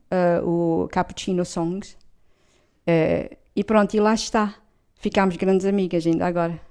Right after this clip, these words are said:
não é? Anne Clark, outra grande amiga ainda agora,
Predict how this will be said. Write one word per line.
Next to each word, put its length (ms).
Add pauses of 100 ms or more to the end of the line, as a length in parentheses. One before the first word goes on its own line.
(160)
não 120
é? 100 (300)
Anne 180
Clark, 460
outra 240
grande 260
amiga 300
ainda 320
agora, 400